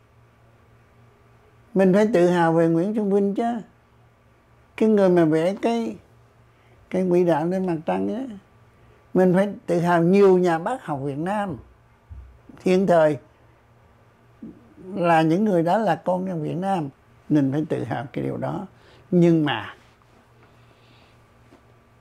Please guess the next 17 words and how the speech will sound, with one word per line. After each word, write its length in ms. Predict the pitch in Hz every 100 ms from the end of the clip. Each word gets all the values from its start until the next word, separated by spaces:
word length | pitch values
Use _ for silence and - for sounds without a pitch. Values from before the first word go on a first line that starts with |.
| _ _ _ - _ -
cái, 520 | 156 170 165 156 - 120 - -
có 100 | 185
một 220 | 156 135
điều 280 | 135 131 113 127 - _ _ _ _ _ _ _ _ _ _ _ _ _ _ -
là 600 | 139 127 117 113 113 - - - _ _ _ _ _ _ _ _ _ _ -
cái 120 | 175
sự 140 | - 131
kết 240 | 160 185 -
hợp 220 | 127 -
của 100 | 160
mình 220 | 151 131 120
theo 180 | 156 147
tôi 120 | 139 -
thấy 280 | - 175
á, 100 | 202 - _ _ _ _ _ _ _ _
là 340 | 143 131 120 117
nó 200 | 135